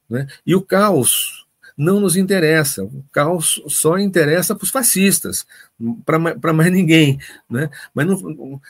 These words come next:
a transição energética não vai acontecer se a gente parar de produzir petróleo. Então, eu acho que tá certo o Brasil produzir petróleo, acho que tá certo o Brasil vender petróleo, né? Eu,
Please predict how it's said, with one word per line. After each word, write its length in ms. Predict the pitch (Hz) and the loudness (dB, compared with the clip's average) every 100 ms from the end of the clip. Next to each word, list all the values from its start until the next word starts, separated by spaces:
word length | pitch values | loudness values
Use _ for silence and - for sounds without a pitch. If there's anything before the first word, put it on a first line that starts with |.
| - - | -18 -8
a 80 | - | -4
transição 380 | 156 160 190 | 0 0 0
energética 500 | 175 170 143 180 - | 0 0 2 0 0
não 100 | 185 | -2
vai 200 | 160 202 | 0 2
acontecer 560 | 226 190 156 135 127 110 | 0 -2 -2 -2 0 0
se 100 | 113 | -2
a 20 | |
gente 140 | 117 - | -6 -6
parar 280 | 113 107 | -4 -4
de 100 | 113 | -4
produzir 380 | 117 110 110 110 | -6 -6 -6 -6
petróleo. 440 | 113 113 - - - _ - - - | -6 -8 -10 -20 -20 _ -20 -18 -10
Então, 360 | 147 226 226 190 | 0 2 2 2
eu 180 | 196 | 2
acho 160 | 196 196 | 2 -2
que 60 | 208 | -4
tá 160 | 226 | -2
certo 380 | - 196 214 190 | 0 0 0 -2
o 40 | |
Brasil 360 | 147 131 117 117 | -2 -2 -2 -4
produzir 340 | 113 113 110 | -4 -4 -4
petróleo, 640 | 110 95 107 101 101 117 139 _ _ | -6 -8 -8 -6 -6 -6 -12 _ _
acho 140 | 127 - | -14 -12
que 80 | 185 | -2
tá 160 | 180 | 0
certo 380 | 160 165 185 185 | 2 2 2 2
o 60 | 147 | 0
Brasil 340 | 127 117 127 | 0 -2 -4
vender 400 | 127 117 120 120 | -2 0 0 -2
petróleo, 560 | 101 - 95 101 117 - - - - - | -6 -6 -4 -2 -4 -8 -18 -18 -14 -6
né? 160 | 135 139 - - | -6 -6 -12 -4
Eu, 80 | 139 | 0